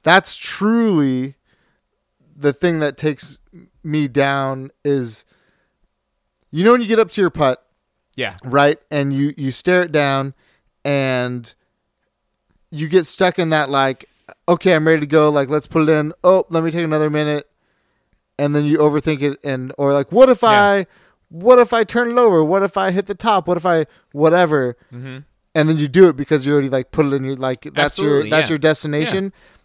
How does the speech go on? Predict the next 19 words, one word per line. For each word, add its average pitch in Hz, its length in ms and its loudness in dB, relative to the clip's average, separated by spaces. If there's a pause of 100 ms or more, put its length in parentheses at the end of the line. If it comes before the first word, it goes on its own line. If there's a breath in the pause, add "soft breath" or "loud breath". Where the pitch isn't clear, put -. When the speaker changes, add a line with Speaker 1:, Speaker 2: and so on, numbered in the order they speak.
Speaker 1:
That 165 420 -2
goes 165 280 2
away. 135 560 0 (1500)
That 156 180 -4
goes 185 180 2
away 170 180 4
when 165 120 4
I - 20 2
have 151 100 0
a - 40 -10
drink 147 160 -2
or 135 40 -8
two. 143 120 -6
But 156 200 -2
when 185 160 -2
I 170 80 0
drink 151 260 -8
too 277 200 0
much, 147 360 -2